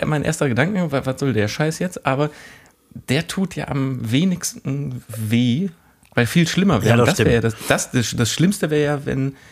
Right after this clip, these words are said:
Speaker 1: die Gags aus einer Show von Otto oder aus irgendeinem Sketch rausgeschnitten werden.
Speaker 2: Ja.
Speaker 1: Das wäre, äh, wie gesagt, das wäre, äh, Kulturzensur quasi.
Speaker 2: Es werden, das habe ich kürzlich erst, äh, gelesen, ähm, zum Beispiel, äh, Jam-, die, die, die James Bond Bücher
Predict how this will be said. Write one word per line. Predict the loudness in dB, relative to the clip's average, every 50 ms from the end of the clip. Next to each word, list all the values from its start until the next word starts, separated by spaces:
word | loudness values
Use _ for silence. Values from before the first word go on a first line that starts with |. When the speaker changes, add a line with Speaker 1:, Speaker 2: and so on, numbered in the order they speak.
| -20 -20 -20 -20 _ -6
Speaker 1:
die | -2 0 0 0 0
Gags | -2 -2 -4 -4 -4 -8 -8
aus | -4 -2 -2 -2 -2 -2
einer | -4 -4 -4
Show | -4 -2 0 0 0 0
von | 0 -2 -2 -2
Otto | -2 -2 0 0 0 0 0 -2 -2
oder | -2 0 0 2 2 0 -2 -4 -4 -2
aus | -2 -2 -2
irgendeinem | -2 -4 -4 -2 0 0 0 0 -2 -4 -6 -8
Sketch | -6 -4 -2 -2 -2 -4 -6 -4
rausgeschnitten | -2 -2 -2 -4 -6 -6 -6 -6 -6 -6 -8 -6
werden. | -6 -6 -8 -8 _ _ _ _ _ _ _ _ _ _ _ _
Speaker 2:
Ja. | -2 -2 -2 -2 -4 _ _ _ _ _ _ _ _ _ _ _ _ _ _ _ _ _ _ _ _ _ _ _ _ _ _ _ _ _ _ _ _ _ _ _ _ _ -4
Speaker 1:
Das | -4 -2 0
wäre, | 0 0 0 0 0 -2 -2
äh, | -4 -4 -4 -6 -6 -2
wie | 0
gesagt, | 0 2 0 0 0 0
das | -2 0
wäre, | 0 -2 -2 -4 _ _ _ _ _ _ _ _ _ _ -8
äh, | -6 -6 -6
Kulturzensur | -2 0 0 0 0 0 -2 -2 0 0 0 0 0 0 0 0 -2 -2 -2
quasi. | -2 -2 -2 -2 -6 -8 -12 -18 -20 -20 -20 -20 -20 -20 -20 -20 _ _ -12 -12 -12 -12 -14 -18 -20 -20 -18 -4 0
Speaker 2:
Es | 0 0 2 2
werden, | 4 4 6 6 6 6
das | 6 4
habe | 2 0
ich | 2
kürzlich | 2 2 2 2 2 2
erst, | 0 0 0 -2
äh, | -4 -2 0 2
gelesen, | 2 4 4 4 4 4 4 2 0 0 0
ähm, | 0 2 2 2 2 0
zum | 2 2
Beispiel, | 2 2 0 0 0 0 2 2 0 0 -2
äh, | 0
Jam-, | 2 2 2 2 2 0 0
die, | 0 0 0 0 0 -2 -2
die, | -2 -2 0 0 0 -2 -4
die | -6 -6 -2 0
James | 2 4 4 2 2
Bond | 2 2 2 2 2 0 -2 0
Bücher | 0 0 0 0 0 0 0 -2